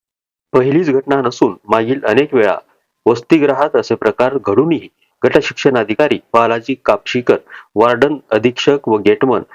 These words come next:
यांनी कोणतीही दखल घेतली नाही. उलट पत्रकार व नागरिकांनी विचारणा केली असता, उडवाउडवीची उत्तरे देत जबाबदारी टाळली. त्यामुळे विद्यार्थिनींना होणाऱ्या हाल अपष्टांसाठी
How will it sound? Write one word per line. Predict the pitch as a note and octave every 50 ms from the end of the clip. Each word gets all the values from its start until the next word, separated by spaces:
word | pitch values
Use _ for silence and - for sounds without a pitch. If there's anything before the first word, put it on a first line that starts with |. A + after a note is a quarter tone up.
| - - _ - -
यांनी | B2 C3+ D3 D#3+ C#3+
कोणतीही | - C#3 C3+ B2+ A#2+ - D3 D3 D#3+ F3
दखल | C#3 A#2 G#2 - - A2 G2+
घेतली | G2 G2+ - - A2 A2+
नाही. | A2 A2 G#2 G#2 F#2+ - _ _ _ _ _ _ -
उलट | B2 B2 C#3 C#3+ C#3 -
पत्रकार | B2+ A#2 - A#2 A2+ - B2+ B2 C3
व | C3 B2+
नागरिकांनी | A#2+ G#2+ G2+ G2+ G#2+ A2 - A#2 A2+ A2+ A#2 A2+
विचारणा | G2+ G2 - - A2 G#2+ G#2+ A2
केली | G2+ - G#2+ G#2+ A#2+
असता, | C3 B2 - - - D#2+ - - - - - - - _ -
उडवाउडवीची | - C3 C#3+ D#3 D#3+ D#3+ D3 C3+ C3+ C#3 C#3 C#3 - C#3+
उत्तरे | A2+ - _ - - A2 A2 G#2
देत | G#2+ C#3 G#2+ F2 _ _ - -
जबाबदारी | A2 A#2+ A#2+ A2 G#2 - G#2+ G#2 A2
टाळली. | G#2+ - G#2 G2 G2 G2 G2+ G2 F#2 _ _ _ -
त्यामुळे | A#2 A2+ A2 A#2 C3 C3+ A2 - - _ _ _ -
विद्यार्थिनींना | A2 G#2+ G#2+ - C3 C3+ C3+ - B2 A#2+ B2 B2 B2+ C#3+
होणाऱ्या | D3 B2 A2+ G#2 G2+ G2+ G#2 A2+ A#2+ B2+ - _ _ _ _ _ -
हाल | - B2+ C3 C#3
अपष्टांसाठी | A#2+ G#2+ - A2 - - - A#2+ A2+ - - C3+ C3+ - G#2+